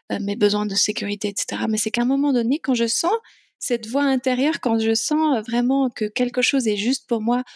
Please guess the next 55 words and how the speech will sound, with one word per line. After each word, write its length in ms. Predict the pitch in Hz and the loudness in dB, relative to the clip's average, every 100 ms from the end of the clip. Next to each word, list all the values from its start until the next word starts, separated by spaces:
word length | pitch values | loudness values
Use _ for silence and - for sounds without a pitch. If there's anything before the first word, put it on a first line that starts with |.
| - - | -20 -4
ou 80 | 226 | 0
alors 280 | 233 240 - - | 2 0 -4 -4
que 100 | 196 - - | -4 -4 -8
ce 160 | - | -6
n'est 140 | 175 180 | -4 -2
pas 180 | 277 | 0
juste 260 | 269 294 - | 2 0 0
pour 140 | 247 | -2
moi, 220 | 226 233 220 | 0 0 0
mais 140 | 190 | 0
que 120 | 226 | -2
je 100 | 190 | -2
ne 60 | 202 | -2
sais 220 | - 262 | 0 -2
pas 300 | - 247 233 - - _ _ - | 0 -2 -2 -8 -20 _ _ -4
quelle 140 | 208 | -4
est 80 | 196 | -2
la 160 | 190 | -2
voie, 240 | 196 269 349 | 0 0 0
c'est 160 | - | 0
vraiment 280 | 220 247 269 | 0 2 2
de 80 | 233 | 2
me 100 | 220 | 0
permettre 640 | - 311 285 302 330 - - - _ _ | 0 0 2 0 0 -4 -14 -20 _ _
cette 300 | - 240 262 | -4 -2 0
ouverture, 640 | 240 208 - - 170 170 - _ _ | 2 0 -2 -6 -6 -8 -16 _ _
de 80 | 226 | -2
me 80 | 226 | 0
permettre 440 | 254 247 277 277 | 2 2 2 2
et 80 | 226 | 0
de, 100 | 202 | 0
et 200 | - 208 | 0 0
d'assumer, 540 | 240 269 - 240 311 | 2 0 0 0 2
de 80 | 262 | 0
dire, 240 | 208 269 220 | 0 -2 -2
ben 120 | 180 | -2
voilà, 260 | 202 247 | 0 0
oui, 200 | 226 240 | 2 0
maintenant 240 | 208 190 196 | -2 -6 -8
je, 160 | 190 185 - - - | -6 -8 -10 -14 -4
je 160 | 208 | 0
vise 280 | 190 214 214 | 0 2 2
une 120 | 185 | 0
période, 460 | 185 185 185 226 196 | -2 -2 0 0 0
euh, 580 | 180 180 175 - 185 180 | 0 2 0 0 -2 -2
où 60 | |
je 120 | 185 220 | 0 0
travaille 380 | - 180 196 | 0 -2 0
sur 240 | 208 185 175 | 0 -2 -4
moi, 340 | 180 170 233 254 | -4 -2 0 -2
et 40 | |
cetera. 320 | - - 196 233 | -4 -6 0 2
Je 80 | |
me 100 | 196 | 2
priorise 720 | 190 - 208 190 190 220 226 | -2 0 0 0 0 2 2